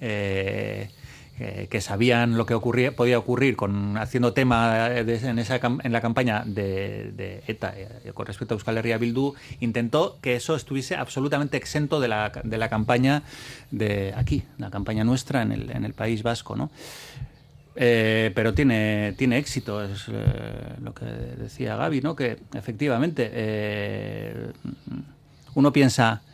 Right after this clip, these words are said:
¿cómo es posible que la ciudadanía tan mayoritariamente se deje, eh, enganchar por este tipo de estrategias que dices que debiera saltar a la vista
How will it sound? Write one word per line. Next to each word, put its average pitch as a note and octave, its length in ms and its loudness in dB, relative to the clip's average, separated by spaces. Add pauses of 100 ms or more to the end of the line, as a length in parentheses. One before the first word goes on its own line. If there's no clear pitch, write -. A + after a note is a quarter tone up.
(1120)
¿cómo E3+ 200 4
es - 80 0
posible B2 380 2
que A2+ 100 0
la G#2 160 2
ciudadanía G2+ 840 0
tan C3+ 200 2
mayoritariamente A2 1080 2
se G#2 220 -8
deje, C3 460 -8 (140)
eh, A2 600 -14
enganchar A2 520 0
por A2+ 140 2
este A#2 200 -2
tipo B2+ 220 2
de A#2+ 80 4
estrategias A#2+ 640 0
que A#2 120 2
dices A2+ 260 -4 (540)
que A#2 260 0 (680)
debiera B2 540 6
saltar C#3 320 0
a D3 60 2
la G#2+ 120 2
vista A#2+ 520 0